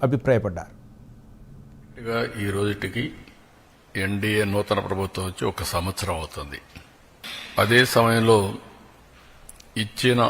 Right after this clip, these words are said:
Speaker 2: హామీలు, ఆ రోజు ఎన్నికల మేనిఫెస్టోలో నేను చాలా స్పష్టంగా, మేనిఫెస్టోని కాకుండా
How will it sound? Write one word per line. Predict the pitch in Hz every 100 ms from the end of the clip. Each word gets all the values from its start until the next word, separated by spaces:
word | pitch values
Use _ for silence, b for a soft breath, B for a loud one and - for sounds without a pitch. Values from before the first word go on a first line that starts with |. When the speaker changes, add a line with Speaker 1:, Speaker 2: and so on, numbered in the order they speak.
| - - 104
Speaker 2:
హామీలు, | 107 98 76 - - - - - 104
ఆ | 104
రోజు | 110 113 107
ఎన్నికల | 110 110 113 104
మేనిఫెస్టోలో | 101 104 95 95 - 101 101 98
నేను | 95 101
చాలా | 95 95 98
స్పష్టంగా, | 104 98 - 104 101 98 - - - 95
మేనిఫెస్టోని | 104 110 - 104 - 107 101 95
కాకుండా | 92 98 98